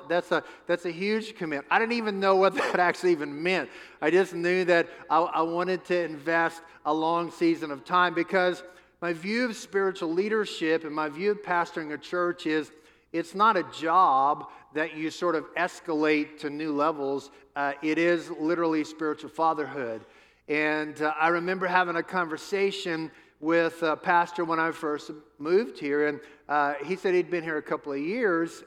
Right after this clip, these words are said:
and I said, I said, "How long do you think you'll be here?" He said,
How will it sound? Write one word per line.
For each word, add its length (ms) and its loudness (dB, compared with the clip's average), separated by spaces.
and 720 -4
I 120 -6
said, 300 -4
I 100 -2
said, 220 -2
"How 160 -2
long 280 0
do 60 -2
you 140 -2
think 220 -8
you'll 100 -6
be 220 0
here?" 140 -2
He 60 -2
said, 200 -8